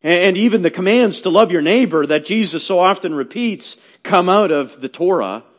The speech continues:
Leviticus nineteen eighteen, for example. A-, and Jesus says that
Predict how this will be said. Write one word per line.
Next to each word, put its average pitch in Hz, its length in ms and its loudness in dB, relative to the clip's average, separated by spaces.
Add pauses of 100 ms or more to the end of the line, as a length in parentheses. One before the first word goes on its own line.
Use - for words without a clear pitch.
(640)
Leviticus 143 480 -2
nineteen 135 420 -6
eighteen, 117 380 -8
for 101 180 -16
example. 90 600 -18 (1800)
A-, 156 220 -12
and 165 120 -4
Jesus 202 440 -2
says 202 400 0
that 170 320 0